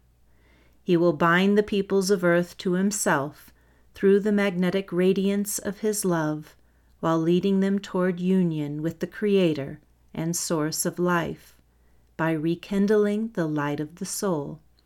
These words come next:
whose aspiration is to fulfill divine purpose.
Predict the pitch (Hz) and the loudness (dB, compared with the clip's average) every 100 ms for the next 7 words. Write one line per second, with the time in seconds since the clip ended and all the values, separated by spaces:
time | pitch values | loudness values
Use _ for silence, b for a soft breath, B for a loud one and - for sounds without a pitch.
0 | b b b b - 175 190 170 180 - | b b b b -2 0 2 0 -2 -4
1 | 170 180 240 - 170 147 160 185 175 170 | -2 0 -2 -2 -6 -6 -10 -10 -4 -2
2 | 175 - 214 254 247 - 147 147 156 165 | -2 -6 -6 -8 -6 -2 -2 -2 -4 -4
3 | 175 160 147 143 151 156 208 170 90 - | -2 -2 -4 -4 -6 -4 -6 -6 -8 -10
4 | - - | -6 -6